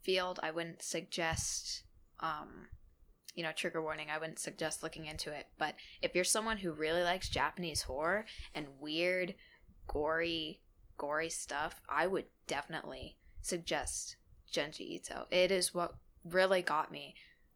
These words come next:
uh, into anime and even made me look into it whatsoever. And I heard they're actually thinking of making, uh, like, a game or, like, a show for a partial part of Junji Ito named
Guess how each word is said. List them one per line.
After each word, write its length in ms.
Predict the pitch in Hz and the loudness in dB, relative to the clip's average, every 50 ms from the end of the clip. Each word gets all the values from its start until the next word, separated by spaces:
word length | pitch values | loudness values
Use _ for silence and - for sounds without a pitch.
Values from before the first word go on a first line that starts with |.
| _ _ _ _ - - - | _ _ _ _ -20 -6 -2
uh, 180 | - 156 151 - | 0 0 0 0
into 260 | - 175 170 - - | -2 -4 -4 -4 -2
anime 300 | - 170 165 170 165 160 | -2 0 0 -2 -2 -4
and 460 | 156 151 151 151 151 - 160 160 151 - | -6 -6 -6 -6 -6 -6 -6 -8 -6 -4
even 600 | - 170 175 170 160 151 151 147 147 147 147 165 - _ _ _ _ _ _ _ _ _ _ _ _ _ _ _ _ _ | -2 -2 -2 -2 -2 -4 -4 -6 -10 -12 -16 -20 -20 _ _ _ _ _ _ _ _ _ _ _ _ _ _ _ _ _
made 280 | 180 175 170 170 - - | 2 2 2 2 2 -2
me 280 | 160 151 147 143 - - _ _ _ _ | -6 -6 -6 -8 -10 -14 _ _ _ _
look 200 | - 175 165 - | -2 -2 0 0
into 260 | 170 165 165 - 165 147 | -2 -4 -4 -4 -6 -6
it 100 | - - | -2 -2
whatsoever. 680 | 160 156 - - 185 165 156 160 165 - - - - - | -2 -2 -2 -4 -4 -2 -2 -2 -2 -2 -6 -6 -4 -2
And 120 | 170 165 | 0 0
I 80 | 160 160 | 0 0
heard 260 | - - 269 370 453 440 | 0 0 -2 -2 0 -2
they're 100 | - 269 226 - | -2 -2 0 0
actually 340 | - 214 226 - - 349 330 | 0 0 -2 -2 -2 -2 -2
thinking 440 | - - 240 269 - 320 330 330 330 - | 0 -2 -4 -2 -4 -6 -6 -8 -4 0
of 220 | - 202 190 180 190 | 0 0 0 0 -2
making, 580 | 170 165 165 170 175 - 240 254 262 277 277 - - | -4 -4 -4 -4 -4 -4 -4 -6 -6 -8 -8 -6 -4
uh, 220 | 202 185 180 165 - | -4 -2 -2 -4 -4
like, 140 | - 190 - | -2 -2 -2
a 60 | 175 | -2
game 560 | 160 - _ - 147 147 151 170 196 240 285 302 - _ - - - - - - | -2 -4 _ -8 -6 -4 -2 -2 -2 -2 -2 -4 -8 _ -16 -16 -16 -18 0 4
or, 80 | 202 208 | 6 8
like, 160 | 202 202 202 | 8 8 6
a 80 | 185 | 4
show 480 | 175 - - - 233 262 302 262 220 196 | 2 2 4 4 6 6 6 6 4 2
for 580 | - - - 196 196 196 185 180 165 165 - - - - - - _ _ _ - | -2 -2 -2 0 2 2 2 2 2 0 -2 -4 -10 -16 -20 -20 _ _ _ 2
a 180 | 196 185 180 180 | 4 4 4 2
partial 540 | - - - - 220 247 - - 233 190 | -2 -2 2 4 4 4 4 2 2 0
part 500 | - - - - - - 262 247 - - | 0 -4 -2 2 4 4 4 4 0 0
of 720 | - - - 98 98 - 67 - - - - - - - - - - - - - | 0 0 2 2 0 -2 -4 -6 -8 -12 -12 -14 -14 -16 -20 -20 -20 -20 -8 -2
Junji 300 | - 190 185 170 - - | -2 0 0 0 -2 -4
Ito 460 | - 175 175 - - 170 165 156 - - | -6 -6 -4 -4 -2 -2 -2 -2 -2 -4
named 360 | - 170 160 151 156 - - | -6 -6 -8 -8 -8 -10 -10